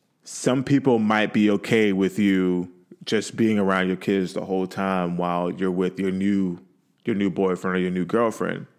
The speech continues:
But at the same time, if that happens, that particular person, like, you can't fault that particular person for feeling a little bit overwhelmed because they initially signed up for you.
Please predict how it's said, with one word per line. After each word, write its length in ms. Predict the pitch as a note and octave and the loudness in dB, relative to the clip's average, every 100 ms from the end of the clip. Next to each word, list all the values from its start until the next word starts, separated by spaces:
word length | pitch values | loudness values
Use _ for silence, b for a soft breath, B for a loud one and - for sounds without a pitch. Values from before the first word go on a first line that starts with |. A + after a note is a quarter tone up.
| _ _ _ _ - - B B B B B B | _ _ _ _ -20 -20 B B B B B B
But 140 | - G2 | -2 0
at 40 | |
the 80 | F#2+ | 0
same 240 | - F#2 | 0 0
time, 460 | F2+ A2+ A2+ G2+ F#2+ | 0 2 2 2 0
if 160 | G2+ F2 | -2 0
that 200 | A#2 G2+ | 0 2
happens, 580 | G#2+ C3 B2+ G2+ F#2 - | 0 0 0 0 0 0
that 180 | G#2+ | -2
particular 400 | - - G#2+ G2 | -2 -2 0 0
person, 560 | F#2 - C#3 - G2+ - A#2 | -2 0 0 0 -4 -2 -4
like, 180 | F2+ | -2
you 80 | A2+ | -4
can't 320 | - C#3 - | -2 -2 -2
fault 320 | - A#2 A#2 - | -2 -2 0 -2
that 220 | G2+ - | -6 -6
particular 400 | - A2+ G#2 F2+ | -6 -4 -2 -4
person 420 | - A2 G#2 G#2 | 0 -2 -2 -6
for 100 | F#2+ | -6
feeling 280 | - G#2+ F#2+ | -4 -2 0
a 60 | |
little 200 | F#2 G2+ | 0 0
bit 140 | F#2 F#2 | 0 -2
overwhelmed 720 | E2+ F#2+ F2+ G2 A2 G#2 F#2+ | -2 -2 -2 0 0 0 0
because 500 | F#2+ - F#2+ F2+ E2 | -4 -2 -2 -2 -2
they 220 | G#2+ G#2 | -2 0
initially 460 | F#2+ G#2+ A#2+ A2+ G2+ | 0 0 -2 -2 -4
signed 340 | - G2+ F#2 | -2 -2 -2
up 120 | F#2+ | -4
for 120 | - F#2+ | -4 -4
you. 480 | G#2+ B2+ F#2 F2 | 0 2 0 -4